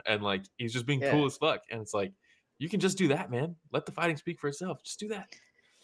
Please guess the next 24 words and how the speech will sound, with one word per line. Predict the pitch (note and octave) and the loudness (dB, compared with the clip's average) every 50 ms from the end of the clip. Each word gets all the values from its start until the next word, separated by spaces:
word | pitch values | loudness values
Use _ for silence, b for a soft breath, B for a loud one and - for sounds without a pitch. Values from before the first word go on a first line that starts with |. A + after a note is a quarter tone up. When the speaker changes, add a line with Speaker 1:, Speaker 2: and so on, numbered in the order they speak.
| - G#2+ | -2 0
Speaker 2:
That, | A#2+ G#2+ | 0 0
that's | G#2+ A2 A2+ - | 0 -2 -4 -4
a | A2 | 0
great | A2+ A#2 G#2+ G#2 - | 2 4 4 4 2
point, | A2+ A2 G#2 - | -2 -2 -2 0
'cause | A2 G2+ | 2 4
I, | G2+ G#2 A2 - - | 4 4 4 4 4
I | G#2+ G#2+ G#2+ G2+ F#2+ F2+ - - | 4 6 6 4 2 0 2 4
did | A#2+ A#2+ A2 | 4 4 6
watch, | G2+ G2+ A2 G#2+ G#2+ G#2+ G#2 - - - - | 6 8 10 10 10 10 8 4 -2 0 6
um, | - F#2+ F#2+ F#2 F2+ F2 F2 E2 E2 E2 E2 - - _ _ - - _ _ _ _ _ _ _ _ _ _ _ _ _ _ - | 8 8 10 8 8 4 2 -2 -6 -6 -8 -12 -16 _ _ -20 -20 _ _ _ _ _ _ _ _ _ _ _ _ _ _ 2
Usman | B2 A#2+ G2+ G#2+ A2 G#2 | 2 2 4 2 2 4
on | F2+ F#2 F#2+ F#2+ F#2+ F#2 F2+ - | 4 4 2 2 0 -2 -4 -2
Rogan. | - G2 G2+ G#2+ A#2 C3 D3 D3+ D#3 D3+ - _ _ _ _ _ _ _ _ _ _ _ _ _ _ _ _ - | 6 8 10 10 10 8 2 -2 -4 -8 -12 _ _ _ _ _ _ _ _ _ _ _ _ _ _ _ _ 2
Speaker 1:
Yeah, | C3+ B2+ B2 A#2 A#2 A2+ A2 G2+ | 8 12 12 12 12 12 12 12
Speaker 2:
And | G2+ G2 | 12 8
Speaker 1:
dude, | G2 F#2+ F#2+ A2 | 4 4 6 8
Speaker 2:
it | C3+ | 8
was | C#3 C#3 A#2+ | 10 8 8
Speaker 1:
it's | |
Speaker 2:
a | A#2 | 6
lot | A2 A2 A#2 B2+ C3 B2+ | 6 6 6 6 6 4
of | A2 | 2
the | G2+ - | 0 -4